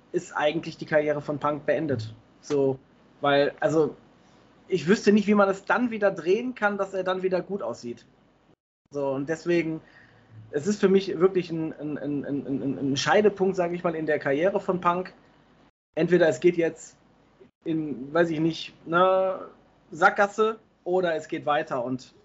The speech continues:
für mich geht's weiter, wenn Punk gewinnt, weil man kann ja darauf auf-, aufbauen. Dann, dann gibt's halt ein, wieder ein Rematch von Moxley gegen Punk oder weiß ich nicht was. Ähm,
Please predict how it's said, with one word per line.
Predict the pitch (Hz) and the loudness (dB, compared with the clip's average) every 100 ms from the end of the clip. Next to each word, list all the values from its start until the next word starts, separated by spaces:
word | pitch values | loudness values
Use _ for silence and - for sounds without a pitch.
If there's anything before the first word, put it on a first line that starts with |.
| _ | _
für | - 151 | -14 -6
mich | 175 180 | -6 -4
geht's | 160 - | -6 -2
weiter, | 156 185 185 160 | 2 2 2 -2
wenn | 151 | -2
Punk | 151 147 | -2 -2
gewinnt, | 143 170 254 - _ _ _ _ | 0 0 0 -4 _ _ _ _
weil | 151 160 | 0 2
man | 156 | 0
kann | 175 185 | 0 0
ja | |
darauf | 170 160 160 | 0 0 -2
auf-, | 165 - | -6 -6
aufbauen. | 214 226 - 120 120 135 | -4 -4 -6 -6 -6 -8
Dann, | 170 - - 202 | -8 -10 -12 -6
dann | 202 | -2
gibt's | 196 247 | -2 0
halt | 208 208 | -2 -2
ein, | 202 185 190 | -6 -8 -8
wieder | 214 240 | -2 0
ein | 208 | 0
Rematch | 226 220 208 - | -2 -4 -4 -4
von | 202 | -2
Moxley | 208 - 202 196 | -2 -2 0 2
gegen | 196 196 190 | 0 -6 -2
Punk | 190 190 190 | -2 -2 -4
oder | 175 170 | -2 0
weiß | 190 220 | 0 -2
ich | 202 | -6
nicht | 190 185 | -8 -2
was. | 175 - - _ _ _ _ _ _ 175 | -2 -2 -16 _ _ _ _ _ _ 0
Ähm, | 165 165 165 | 2 4 0